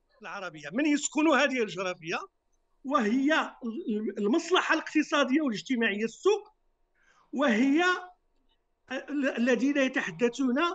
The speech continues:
الذين يمكن أن يجتمعوا ويتواصلوا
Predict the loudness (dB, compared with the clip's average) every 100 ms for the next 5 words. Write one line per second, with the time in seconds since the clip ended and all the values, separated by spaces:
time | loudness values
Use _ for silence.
0 | -2 -2 0 0 0 2 2 2 0 -2
1 | -2 -4 -6 -6 -6 -6 -6 -4 -4 -2
2 | -2 -2 -2 -2 -2 -2 0 0 0